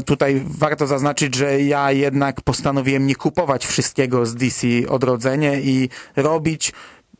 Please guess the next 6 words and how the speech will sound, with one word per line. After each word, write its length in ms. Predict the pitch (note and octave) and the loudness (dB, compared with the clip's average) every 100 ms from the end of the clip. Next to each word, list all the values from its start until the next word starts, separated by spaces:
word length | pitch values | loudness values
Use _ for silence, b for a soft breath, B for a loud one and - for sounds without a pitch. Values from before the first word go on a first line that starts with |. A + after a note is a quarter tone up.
| - - - | -20 -20 -12
małą, 640 | - D3+ F3 A3 A3 G3+ | -4 0 2 2 2 2
bo 120 | D#3 | 0
małą, 400 | C#3+ D3+ E3+ E3 | 0 2 2 2
ale 220 | D3 C#3+ | 0 2
jednak 380 | C#3+ C#3+ D3 C#3 | 2 0 0 -2
selekcję. 640 | - C3 A#2 - - - | 0 2 0 0 -4 -4